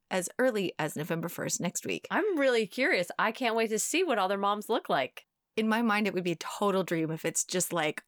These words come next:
Speaker 1: all of Sanyaku's mothers.
Speaker 2: Yes.
Speaker 1: Like,
Speaker 2: Yes.
Speaker 1: it, I mean, that
Speaker 2: And
Speaker 1: would
Speaker 2: they
Speaker 1: be
Speaker 2: just, they wear nameplates and it has their son's
Speaker 1: <laughs>
Speaker 2: name on
Speaker 1: It's
Speaker 2: one
Speaker 1: like
Speaker 2: side and their
Speaker 1: Taka
Speaker 2: name on
Speaker 1: Keisho's
Speaker 2: the other.
Speaker 1: mom.
Speaker 2: Yes.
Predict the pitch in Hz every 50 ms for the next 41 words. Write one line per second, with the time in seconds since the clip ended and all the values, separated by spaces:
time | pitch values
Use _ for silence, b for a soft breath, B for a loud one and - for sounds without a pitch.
0 | - - 165 165 170 175 180 170 - - 180 170 170 165 160 156 160 160 - 202
1 | 180 175 165 165 170 156 151 - 170 180 208 240 262 - 180 226 294 339 349 -
2 | - 247 190 185 175 - - - - _ - - 226 294 370 440 480 480 - -
3 | - 196 - - _ - 196 185 175 185 185 175 185 233 262 269 277 220 196 185
4 | 185 180 220 247 247 262 233 247 220 220 208 196 190 202 214 - 240 233 233 254
5 | 254 - - - - - 202 196 208 202 190 - 190 196 - 196 180 190 202 202
6 | 190 190 180 170 175 185 196 214 220 - - 185 196 196 185 185 226 202 - 220
7 | 196 196 196 196 196 170 170 175 185 185 185 190 190 196 196 196 220 220 214 214
8 | 208 214 202 220 233 233 196 196 196 202 196 202 208 214 233 254 247 - - -
9 | 381 370 - - -